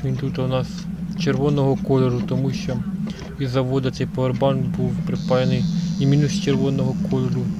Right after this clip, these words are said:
і плюс червоного кольору. Ось так я плюс замінив на білий колір, а червоний так і залишився на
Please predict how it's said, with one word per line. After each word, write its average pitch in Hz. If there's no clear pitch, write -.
і 143
плюс -
червоного 127
кольору. 117
Ось 127
так 127
я 123
плюс 135
замінив 131
на 127
білий 135
колір, 123
а 123
червоний 135
так 127
і 127
залишився 127
на 127